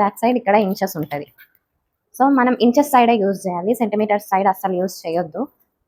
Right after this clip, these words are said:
So ఇంచెస్ సైడే యూజ్ చేయాలి. And వన్ పాయింట్ సిక్స్ రేషియో సైడ్ ఇలా, ఈ సైడ్ వన్ పాయింట్ సిక్స్ రేషియో సైడ్ స్కేల్ మాత్రమే యూజ్ చేయాలి. మీకు కన్ఫ్యూజ్ అవ్వకుండా, ఒకవేళ మీరు కొంటే ఇటు సైడ్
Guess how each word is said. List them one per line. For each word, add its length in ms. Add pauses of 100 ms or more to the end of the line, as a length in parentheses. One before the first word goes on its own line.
(120)
So 80 (520)
ఇంచెస్ 300
సైడే 260
యూజ్ 220
చేయాలి. 320
And 200
వన్ 200
పాయింట్ 260
సిక్స్ 240
రేషియో 280 (260)
సైడ్ 240 (720)
ఇలా, 140 (460)
ఈ 40 (120)
సైడ్ 220 (1040)
వన్ 160
పాయింట్ 280
సిక్స్ 220
రేషియో 260 (100)
సైడ్ 180 (100)
స్కేల్ 220 (100)
మాత్రమే 340
యూజ్ 240
చేయాలి. 360
మీకు 180
కన్ఫ్యూజ్ 320
అవ్వకుండా, 360 (280)
ఒకవేళ 320
మీరు 180
కొంటే 280 (540)
ఇటు 180
సైడ్ 180